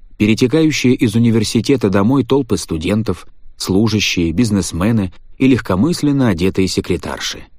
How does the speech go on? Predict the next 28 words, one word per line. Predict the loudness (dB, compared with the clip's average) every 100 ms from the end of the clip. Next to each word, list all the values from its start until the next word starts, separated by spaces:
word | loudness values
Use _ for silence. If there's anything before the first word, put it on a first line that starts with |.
| -20 -20 -20 -6
Эд | 0 0 0
остановился | 0 2 4 2 2
на | 0 2
красной, | 0 0 0 -2 -2 -6 -20 -8
потом | -4 0 0 0
повёл | 2 2 0
свой | 0 0 0
Паккарт | -4 -4 -2 -4 -4 -10 -8
дальше. | -6 -6 -6 -6 -8 -14 -20 -20 -20 -20 -20 -20 -8
Магазин | -2 2 2 2
прекрасно | 2 0 2 0 0 2
работал | 2 2 2 2
и | 2
без | 2 2
него, | 2 2 -2 -6 -16 -20 -18
стоило | -4 0 2
приехать | 2 2 2 0 0
лишь | 0 2
для | 0 0
того, | 0 0 0
чтобы | 0 0 0
подменить | 0 2 0 0
кого-нибудь | 0 2 2 2 0
на | 0 0
время | 2 2 2 2
ужина, | 0 0 -2 -8 -14 -14 -8
посмотреть | -4 -2 0 0 2
отчётность. | 0 0 0 -2 -10 -10 -12